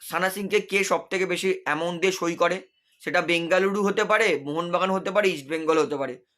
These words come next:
অর্থাৎ সানা সিংকে নেওয়ার এসে কিন্তু এই মুহূর্তে তিনটে ক্লাব ঝাঁপিয়ে গেছে। তো কোন ক্লাব সানা সিংকে অফিসিয়াল করে সেটা কিন্তু এইবার সব থেকে বড় প্রশ্ন।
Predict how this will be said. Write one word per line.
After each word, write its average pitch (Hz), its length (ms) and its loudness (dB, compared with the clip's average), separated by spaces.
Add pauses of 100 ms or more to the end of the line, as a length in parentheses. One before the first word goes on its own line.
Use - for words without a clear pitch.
(160)
অর্থাৎ 180 300 0
সানা 165 200 0
সিংকে 175 260 -2
নেওয়ার 180 260 6
এসে 185 180 0
কিন্তু 180 240 0
এই 175 100 2
মুহূর্তে 170 240 -4
তিনটে 156 360 -4
ক্লাব 160 260 0
ঝাঁপিয়ে 151 300 0
গেছে। 170 280 0 (480)
তো 170 80 -2
কোন 196 320 -2
ক্লাব 196 300 2
সানা 165 180 0
সিংকে 175 280 -2
অফিসিয়াল 160 480 0
করে 170 220 2
সেটা 147 220 -4
কিন্তু 165 260 -6
এইবার 165 240 2
সব 139 200 -4 (100)
থেকে 151 140 -2
বড় 165 160 4
প্রশ্ন। 139 440 -6